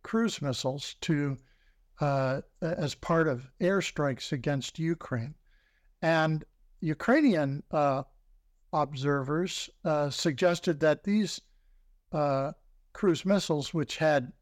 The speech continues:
dummy warheads on them, they didn't have their nuclear warheads, they had dummy warheads on them. They, they suggested that these cruise missiles were being used as decoys so that Ukrainian air defenses wouldn't shoot down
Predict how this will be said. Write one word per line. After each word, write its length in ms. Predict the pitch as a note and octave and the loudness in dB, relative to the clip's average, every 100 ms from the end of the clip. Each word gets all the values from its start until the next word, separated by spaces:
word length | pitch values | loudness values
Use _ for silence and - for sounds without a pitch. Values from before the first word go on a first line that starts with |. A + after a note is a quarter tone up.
| _ _ _ - C3 | _ _ _ -18 -2
dummy 320 | F3 F#3 E3+ | 2 4 2
warheads 500 | D3 F3 F3 C#3+ A#2 | 2 4 4 2 -4
on 220 | C3 A#2+ B2 | -4 -4 -6
them, 140 | B2+ | -4
they 120 | D3 | 0
didn't 240 | D3+ E3 B2 | 2 2 0
have 280 | D#3 D#3 | 0 0
their 160 | C3 C3 | 0 -4
nuclear 520 | C3 D#3+ - C#3 B2+ | 0 0 0 -2 -2
warheads, 560 | A#2+ C3+ A2+ C3 - - _ _ _ _ _ - | -2 -4 -2 -6 -8 -16 _ _ _ _ _ 2
they 80 | D#3 | 4
had 160 | C3 | 4
dummy 260 | E3 F3+ F3 | 4 4 2
warheads 440 | C3+ B2+ C3 A#2+ | 2 0 -2 -2
on 140 | C3 C3 | -4 -2
them. 160 | D3 | -2
They, 180 | F3 A3+ - _ _ _ | 0 0 -4 _ _ _
they 120 | A#3+ | 2
suggested 560 | - B3+ F#3+ F3+ - F3+ | 4 2 4 4 2 0
that 200 | F3 D#3 | -2 0
these 240 | G#3 F#3+ | 0 0
cruise 360 | - G#3+ G#3+ G#3+ | -2 0 0 2
missiles 340 | E3+ - D3 | -2 -2 -4
were 60 | E3 | -4
being 260 | C#3+ D3+ D#3 | -2 -2 0
used 320 | D3+ D3 - | -2 -2 -4
as 140 | A#2+ | -4
decoys 760 | - G#3 G#3 - D3 B2+ C#3+ C#3+ | 0 0 0 0 0 0 -4 -10
so 260 | - D3+ | -2 0
that 240 | C#3 C#3 - _ _ _ _ _ _ - | 2 0 0 _ _ _ _ _ _ -4
Ukrainian 600 | D#3 - D#3+ D#3+ D3+ C#3+ | -4 0 0 2 0 0
air 140 | D3 | 0
defenses 600 | C#3+ - F#3+ G#3 D3+ B2+ | 0 0 0 0 -2 -4
wouldn't 280 | D#3 D3+ D3+ | -4 -4 -6
shoot 360 | - - F3 - | -6 -4 -4 -4
down 420 | D#3+ D3+ C#3+ C#3 | -2 0 0 -2